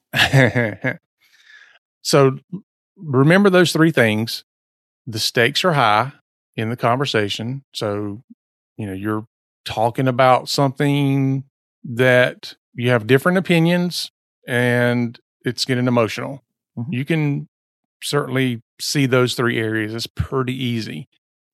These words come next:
Speaker 1: When you notice yourself go-, getting into that, you know, you can either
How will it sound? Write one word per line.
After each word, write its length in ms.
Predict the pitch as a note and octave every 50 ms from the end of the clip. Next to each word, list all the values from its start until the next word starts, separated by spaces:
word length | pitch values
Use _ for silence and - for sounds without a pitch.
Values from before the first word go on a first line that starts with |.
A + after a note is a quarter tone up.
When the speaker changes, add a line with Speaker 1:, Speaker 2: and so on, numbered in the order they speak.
| _ _ _ _ _ _ _ _ _ _ _ _ -
Speaker 1:
When 440 | C3+ A#2+ C#3 D3 D#3+ F3+ G3 G3 F#3
you 140 | F3+ F#3 F3+
notice 500 | E3 E3 E3 E3 C3+ C3 B2+ - - -
yourself 640 | G3+ B2+ A2+ B2+ C#3 C3 - C3 A#2 G#2+ G#2+ A#2 - C3
go-, 140 | A#2 A#2 C3
getting 480 | C3 D3 - D#3 A2 C3 B2+ B2 A#2+ B2+
into 220 | C#3+ D#3+ D3 C3
that, 420 | G#2 G#2 G2+ G#2 G#2 G#2+ - - _ _ _ _ _ _ _ _ _ _ _ _ _ _ _ _ _ _ _ _ _ _ _ _ _ _ _ -
you 100 | - C3+
know, 120 | C3 A#2+ A#2
you 280 | A#2+ D3 C3+ B2+ D#3+
can 120 | D3+ D3 C#3+
either 420 | C#3 B2 B2 A#2 A2+ G#2+ G#2